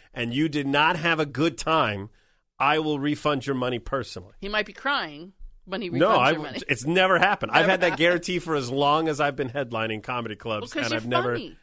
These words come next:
Speaker 1: Exactly.
Speaker 2: 'Cause you're funny. You funny.
Speaker 1: Exactly. It's guaranteed, people.
Speaker 2: <laughs> You can't get better than that. Although it will be funny. I,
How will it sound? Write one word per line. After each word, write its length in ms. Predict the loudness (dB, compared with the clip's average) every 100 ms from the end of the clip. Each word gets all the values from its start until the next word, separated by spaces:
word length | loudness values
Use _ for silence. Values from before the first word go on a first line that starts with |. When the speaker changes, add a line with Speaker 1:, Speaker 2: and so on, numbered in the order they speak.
| _
Speaker 1:
Exactly. 720 | -6 2 2 2 0 -2 -2 -2
Speaker 2:
'Cause 220 | -10 -12
you're 100 | -12
funny. 320 | -10 -12 -10
You 140 | -8 -6
funny. 260 | -4 0
Speaker 1:
Exactly. 380 | 2 2 2 0
It's 140 | 0 -2
guaranteed, 1160 | 4 6 6 6 2 -2 -2 2 4 2 0 -2
people. 640 | 0 0 2 2 0 -6
Speaker 2:
<laughs> 60 | -18 -20 -20 -18 -12
You 60 | -12
can't 100 | -12
get 240 | -16 -10
better 300 | -4 -2 -2
than 200 | -4 -6
that. 360 | -4 -2 -2 -6 _ _ -10 0
Although 300 | 4 4 4
it 80 | 4
will 220 | 2 2
be 120 | 0
funny. 320 | -2 -4 -4 -2
I, 180 | -2